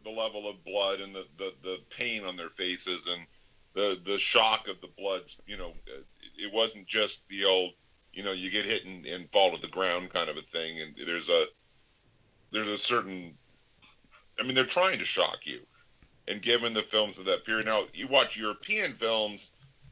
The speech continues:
leading up to this, and not particularly so, and, and certainly coming out of watching horror films, which are getting increasingly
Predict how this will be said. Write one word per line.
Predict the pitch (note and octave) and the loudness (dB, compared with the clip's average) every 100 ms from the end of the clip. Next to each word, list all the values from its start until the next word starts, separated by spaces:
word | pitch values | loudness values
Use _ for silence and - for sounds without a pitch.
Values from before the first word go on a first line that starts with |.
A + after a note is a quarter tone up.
| - | -10
leading | G#2+ A2 G#2+ | -6 0 0
up | G#2 | 0
to | F#2+ | -2
this, | F#2+ F#2+ - | -4 -4 -4
and | G#2+ | 0
not | G#2+ - | 0 0
particularly | G#2 F#2+ F#2 F2+ | -6 -8 -8 -10
so, | E2+ F#2 E2+ E2+ | -2 6 6 6
and, | F2 E2 | 2 -2
and | G2 | -4
certainly | - A#2+ G#2+ G2+ | 0 0 0 -2
coming | - G#2+ G#2 | 0 2 4
out | F#2+ F#2+ | 6 6
of | F2+ - - - - _ _ | 6 0 -20 -20 -20 _ _
watching | - G#2 G#2 G#2 | 0 2 2 -4
horror | G2 A2 A#2+ A2 | -2 2 2 2
films, | G2+ F2+ E2+ | 0 -4 -4
which | - E2+ | -12 -10
are | |
getting | F2+ F2+ F2 | -4 -4 -4
increasingly | E2 - F2+ - D#2+ | -6 -4 -2 -4 -8